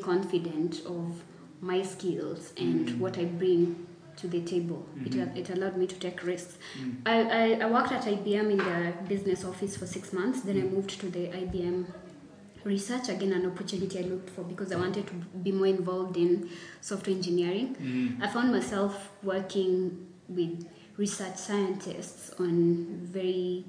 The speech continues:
Speaker 1: sometimes very hypothetical things
Speaker 2: Mm.
Speaker 1: that I, I, I, in, sometimes I questioned, "Is this practical?"
Speaker 2: Or valuable in any
Speaker 1: Or,
Speaker 2: real
Speaker 1: or
Speaker 2: sense.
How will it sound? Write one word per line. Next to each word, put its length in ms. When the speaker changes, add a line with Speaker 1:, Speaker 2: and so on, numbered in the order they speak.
Speaker 1:
sometimes 540
very 300
hypothetical 920
things 440
Speaker 2:
Mm. 480
Speaker 1:
that 120
I, 160
I, 300
I, 60
in, 280
sometimes 500
I 80
questioned, 440
"Is 140
this 300
practical?" 600
Speaker 2:
Or 200
valuable 540
in 100
any 260
Speaker 1:
Or, 120
Speaker 2:
real 160
Speaker 1:
or 100
Speaker 2:
sense. 240